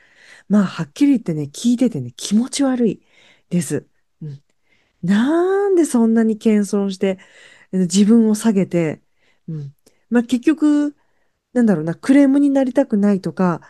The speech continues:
まあ、そんなにね、ビッグマウスなこと言うと、本当に後からね、「どうしてくれるんだ」っていうね、あの、「そんな、そんなつもりで <laughs> 買ったんじゃないぞ、ちゃんとしてないのか」って言って、「いや、すいません、まだ小粒なんで」っ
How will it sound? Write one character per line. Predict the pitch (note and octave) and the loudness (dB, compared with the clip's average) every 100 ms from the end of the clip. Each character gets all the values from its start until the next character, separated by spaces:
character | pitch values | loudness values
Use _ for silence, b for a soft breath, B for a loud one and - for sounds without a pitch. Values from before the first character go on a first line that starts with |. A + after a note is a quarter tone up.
| b b - | b b -2
ま | G3 | 0
あ、 | |
そ | A#3 C4 | 2 2
ん | |
な | C#4 | 2
に | C4+ C4 | 2 2
ね、 | C4+ C4 b b - | 0 -2 b b 0
ビ | A#3 | 0
ッ | |
グ | - C4 | 2 2
マ | C4+ | 2
ウ | B3 | 2
ス | G#3+ | 0
な | F#3+ | -2
こ | F#3 | -2
と | F3+ | -4
言 | E3+ E3 | -2 -4
う | |
と、 | D3 F#3 D#3 b b - | 0 0 0 b b -6
本 | G3 | -2
当 | F#3+ | -2
に | - | -2
後 | A#3 C#4 | -2 0
か | A3 | 0
ら | E3+ C#3+ _ _ _ - | 0 -2 _ _ _ -18
ね、 | D3+ C#3+ _ _ _ _ _ _ _ _ _ | -18 -20 _ _ _ _ _ _ _ _ _
「ど | - D#3 | -4 2
う | A#3+ | 2
し | |
て | A#3+ | 2
く | G3+ | 0
れ | E3+ | -2
る | E3+ | -2
ん | |
だ」 | - - | -6 -10
っ | _ | _
て | C#2 | -10
い | |
う | A2+ | -8
ね、 | C3+ _ _ _ _ - | -10 _ _ _ _ -20
あ | |
の、 | - - - _ A3+ _ _ | -20 -20 -20 _ -20 _ _
「そ | - A#3 | -2 2
ん | |
な、 | B3 A#3+ A3 | 2 0 0
そ | B3 | 0
ん | |
な | C#4+ | 0
つ | C#4 C#4 | 0 0
も | C#4 | 2
り | B3+ | 2
で | C4+ B3+ - | 2 0 -2
<laughs> | - | -12
買 | - C4 | -4 0
っ | |
た | D4 | 2
ん | |
じ | A#3 | 2
ゃ | |
な | G#3 A#3+ | 2 2
い | |
ぞ、 | G3+ F3+ | 2 0
ち | C4 | 0
ゃ | C4+ | -2
ん | |
と | C#4+ | -2
し | |
て | - | -4
な | C#4+ D4 | -2 0
い | |
の | A#3+ | 0
か」 | G3 D#3+ | -2 -2
っ | F#3 | -4
て | F#3 | -10
言 | |
っ | |
て、 | C3 | -8
「い | - | -4
や、 | D#4+ E4+ | -2 -2
す | F4 | -4
い | E4 | -2
ま | E4+ | -2
せ | E4+ | -2
ん、 | D#4 | -2
ま | D4+ | -2
だ | D4 | -2
小 | C#4+ B3 | -4 -4
粒 | C4 C4 | -4 -4
な | C4 | -4
ん | B3 | -2
で」 | |
っ | G#3+ | -2